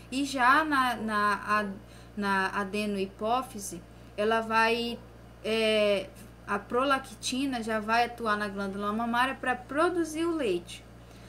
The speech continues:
Vamos ter também na adenohipófise a liberação do hormônio gonadotrófico,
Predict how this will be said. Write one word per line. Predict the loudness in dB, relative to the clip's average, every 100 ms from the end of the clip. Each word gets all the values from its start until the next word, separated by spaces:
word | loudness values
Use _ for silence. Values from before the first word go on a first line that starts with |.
| -14
Vamos | -2 4 4 4 0
ter | -2 -2
também | -2 -2 0 0 0 -2
na | 0 2 2
adenohipófise | 0 -2 -2 -4 -4 0 0 0 -8 -8 -8 -10 -2
a | 2 2
liberação | 0 0 2 2 0 -2 -2 -2 -2
do | 2
hormônio | 2 2 -2 0 0 -2 -4
gonadotrófico, | -4 -4 -2 0 0 0 0 4 4 2 -10 -16